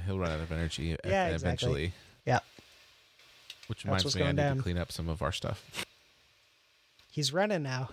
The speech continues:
Speaker 2: He can go up your stairs, right? He was, he was crawling up the stairs when he was at your house last. So I
Speaker 1: Yes,
Speaker 2: think we'll
Speaker 1: I'm
Speaker 2: have to
Speaker 1: playing the
Speaker 2: figure
Speaker 1: piano.
Speaker 2: out a situation <laughs> where he's not falling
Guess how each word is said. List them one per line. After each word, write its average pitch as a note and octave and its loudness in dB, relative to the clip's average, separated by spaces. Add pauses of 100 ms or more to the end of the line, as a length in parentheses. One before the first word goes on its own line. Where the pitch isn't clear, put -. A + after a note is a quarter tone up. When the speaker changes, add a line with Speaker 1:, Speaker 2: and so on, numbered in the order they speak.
Speaker 2:
He - -12
can D#3 -2
go C#3+ 4
up D3 2
your C#3+ -2
stairs, D#3+ 0
right? E3 2
He E3 -2
was, D#3+ 2
he E3 -2
was F3 0
crawling E3 0
up D3+ -6
the C#3 -2
stairs D3 2
when C#3 -2
he - -2
was B2 0
at C3 2
your C3+ -2
house B2+ 0
last. A#2+ 2 (320)
So G2 2
I C3 6
Speaker 1:
Yes, C3 -4
Speaker 2:
think D#3+ 2
we'll D#3 2
Speaker 1:
I'm C#3 6
Speaker 2:
have C3+ 0
to - 2
Speaker 1:
playing G2 2
the - 2
Speaker 2:
figure C3+ 2
Speaker 1:
piano. B2+ 4
Speaker 2:
out F#2+ -2 (140)
a - -2
situation D3 2
<laughs> - -
where D3+ 2 (340)
he's E3+ 2
not C#3+ 0
falling C#3 2